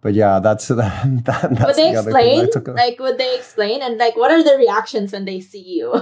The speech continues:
Speaker 2: <laughs>
Speaker 1: It, it depends upon if it's in a country that I actually speak the language. Um, but it's, it's, ha-, it's happened all o-, it happens all over the place. It ha-, it happen-,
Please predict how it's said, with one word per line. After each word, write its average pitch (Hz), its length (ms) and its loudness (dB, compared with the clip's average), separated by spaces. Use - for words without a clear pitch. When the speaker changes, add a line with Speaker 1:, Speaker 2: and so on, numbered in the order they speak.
Speaker 2:
<laughs> 320 240 4
Speaker 1:
It, 151 320 -2
it 160 140 0
depends 175 460 0
upon 143 340 2
if 135 160 0
it's 135 160 0
in 127 100 0
a 120 60 2
country 120 460 0
that 110 160 0
I 107 100 4
actually 110 440 -2
speak 101 380 -8
the 107 80 -10
language. 101 720 -4
Um, 101 760 -2
but 135 140 0
it's, 135 180 -4
it's, 127 240 -2
ha-, 143 220 2
it's 131 180 -2
happened 143 380 0
all 120 220 4
o-, 113 160 2
it 120 160 2
happens 123 420 0
all 110 160 2
over 107 180 0
the 98 120 -6
place. 95 340 -8
It 107 60 -8
ha-, 113 100 0
it 107 160 -2
happen-, 110 420 -2